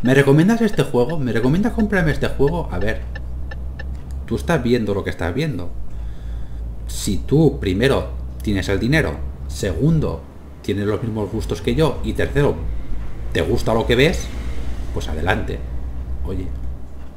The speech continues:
Eh, es verdad que yo te puedo decir, "A ver, mm, el juego es lo que es". Por ejemplo, mm, "¿me aconsejarías, mm, por decir un juego así un poco,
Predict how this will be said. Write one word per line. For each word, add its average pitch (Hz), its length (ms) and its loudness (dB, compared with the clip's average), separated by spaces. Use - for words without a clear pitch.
Eh, - 420 -6
es 113 100 -2
verdad 123 280 2
que 117 80 2
yo 101 40 0
te 107 100 0
puedo 120 180 2
decir, 117 260 2
"A 92 80 2
ver, 117 320 0
mm, 90 320 -4
el 98 100 -2
juego 127 480 0
es 85 140 -4
lo 92 120 -2
que 104 160 2
es". - 220 -4
Por 76 100 -6
ejemplo, 80 500 -2
mm, 98 520 -4
"¿me 113 80 0
aconsejarías, 196 1400 0
mm, 139 1400 -2
por 85 120 -2
decir 117 200 -2
un 113 100 -2
juego 117 240 -2
así 110 160 -4
un 107 80 -6
poco, 104 520 -4